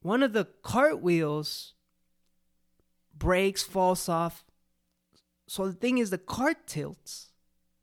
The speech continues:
And the stud,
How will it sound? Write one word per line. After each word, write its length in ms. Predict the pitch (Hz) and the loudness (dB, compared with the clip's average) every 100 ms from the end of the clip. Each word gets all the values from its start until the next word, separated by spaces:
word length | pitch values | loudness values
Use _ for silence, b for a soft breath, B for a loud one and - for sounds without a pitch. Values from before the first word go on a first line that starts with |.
| _ _ _ _ _ _ _ _ _ _ _ _ _ _ _ _ _ _ _ _ _ _ _ _ _ _ _ _ _ _ _ _ _ _ _ _ | _ _ _ _ _ _ _ _ _ _ _ _ _ _ _ _ _ _ _ _ _ _ _ _ _ _ _ _ _ _ _ _ _ _ _ _
And 220 | 190 208 | -4 -2
the 120 | 196 180 | 0 -2
stud, 800 | - - - 269 277 165 147 | -4 -8 -2 2 4 4 0